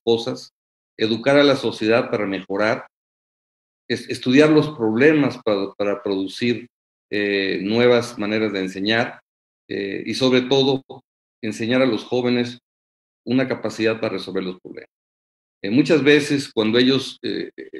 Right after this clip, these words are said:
estudian o tienen un conocimiento que adquirieron, cuando ellos terminan ese conocimiento ya avanzó o ya cambió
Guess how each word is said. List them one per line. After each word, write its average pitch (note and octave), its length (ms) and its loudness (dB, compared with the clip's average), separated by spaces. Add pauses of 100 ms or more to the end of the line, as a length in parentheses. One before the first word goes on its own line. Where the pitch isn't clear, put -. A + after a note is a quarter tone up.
estudian C3 640 0 (320)
o - 120 -8
tienen C3 280 4
un C3 100 2
conocimiento A#2 680 -2
que A2 80 0
adquirieron, A#2 640 0
cuando G#2+ 220 0
ellos B2 180 0
terminan A#2 400 0
ese A#2 240 -4
conocimiento G#2+ 560 -6
ya A2+ 180 2
avanzó G#2+ 460 -2
o F2+ 100 -2
ya A2+ 180 0
cambió A2 440 -4